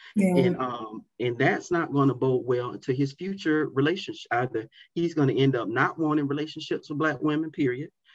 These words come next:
Speaker 2: or he's gonna have toxic relationships where he's gonna treat them as negative individuals,
Speaker 1: Mm.
Speaker 2: or he may develop a disinterest in women altogether and start seeking other genders. So there's so many things that could happen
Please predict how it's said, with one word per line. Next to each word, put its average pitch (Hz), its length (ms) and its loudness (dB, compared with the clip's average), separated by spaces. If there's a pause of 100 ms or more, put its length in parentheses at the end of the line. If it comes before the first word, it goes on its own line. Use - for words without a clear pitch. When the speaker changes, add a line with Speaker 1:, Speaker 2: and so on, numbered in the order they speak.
(140)
Speaker 2:
or 170 160 0
he's 143 160 0
gonna 135 160 0
have 123 220 -2
toxic 170 480 -4
relationships 127 680 -4
where 113 100 -6
he's 151 180 -6
gonna 113 160 -2
treat - 320 -10
them 120 280 -6 (280)
as 113 160 -6
negative 120 480 -2
individuals, 127 720 -2 (280)
Speaker 1:
Mm. 185 80 4
Speaker 2:
or 214 180 4
he 185 120 -2
may 147 260 0
develop 139 540 0
a 117 60 -4
disinterest 147 640 0
in 131 100 -2
women 147 240 2
altogether 147 480 -2
and 135 100 -2
start 139 280 -2
seeking 170 320 -4
other 180 180 -4
genders. 98 400 -8
So 147 180 4
there's 180 200 0
so 208 120 -2
many 202 260 0 (120)
things 175 500 2 (300)
that 135 200 -6
could 127 140 -8
happen 170 480 -6